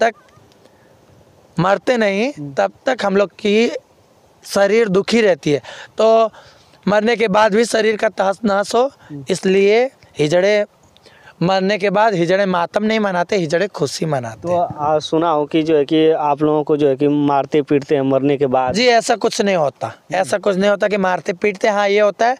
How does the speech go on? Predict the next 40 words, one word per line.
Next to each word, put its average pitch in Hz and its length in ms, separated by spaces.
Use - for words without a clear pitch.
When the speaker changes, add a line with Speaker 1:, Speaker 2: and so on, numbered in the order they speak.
Speaker 1:
हिजड़े 214 360
रोते 202 300
नहीं, 175 200
क्योंकि 233 500
Speaker 2:
हम्म। 143 400
Speaker 1:
इ-, 185 80
इसलिए 226 300
नहीं 220 140
रोते, 220 240
वो 226 120
खुशी 202 280
मनाते 214 380
कि 220 120
अगला 196 320
का 220 180
इस 214 220
ज़िंदगी 175 400
से 208 120
छुटकारा 143 500
हुआ। 104 220
Speaker 2:
तो 160 60
आपने 165 440
अपना 160 300
जो 151 120
है 139 80
कि 139 140
कहाँ 143 320
पे, 147 200
मतलब 143 320
इधर 143 320
ही 160 100
आसपास 143 480
में 147 140
खरीदा 135 340
है 131 80
ज़मीन 139 320
या 139 120
कहीं 123 260
पे 131 120
और? 127 200